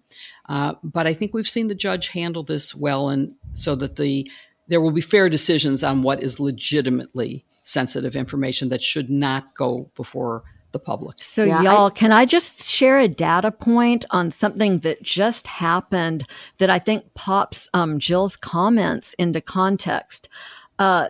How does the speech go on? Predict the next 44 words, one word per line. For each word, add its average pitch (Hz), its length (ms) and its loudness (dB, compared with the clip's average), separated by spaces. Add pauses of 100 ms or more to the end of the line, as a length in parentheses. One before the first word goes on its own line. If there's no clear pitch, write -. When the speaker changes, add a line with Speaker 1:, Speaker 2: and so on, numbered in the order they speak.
Speaker 2:
this 190 280 -2
is 185 140 0
Jill's 190 320 2
comment 190 460 0
about - 280 0
sanctions 214 640 -4
the 165 100 -4
judge 165 380 -4
could 175 160 -4
impose. 160 540 -2 (120)
And 165 220 0
just - 400 0
now, 214 340 4
there 180 180 2
was 170 160 0
a 170 60 -2
bail 196 500 0
hearing 196 500 -2 (440)
for 202 140 2
the 185 100 0
founder 208 460 4
of 190 140 2 (100)
F 202 220 -2
T 208 200 2
X, - 360 -4
the 170 100 -4
crypto 240 460 0
guy, - 240 -2
Sam 185 380 -2
Bankman-Fried. 202 880 -2
Speaker 1:
Mm-hmm. 170 200 0 (420)
Speaker 2:
The 196 100 4
judge 208 340 2
was 247 200 4
convinced 180 720 -4
in 220 120 4
that 202 220 0
hearing 208 360 0
that 185 120 -2
he 214 200 -2
had 180 220 -6
tried 180 460 2
repeatedly 185 720 -2
to - 140 -10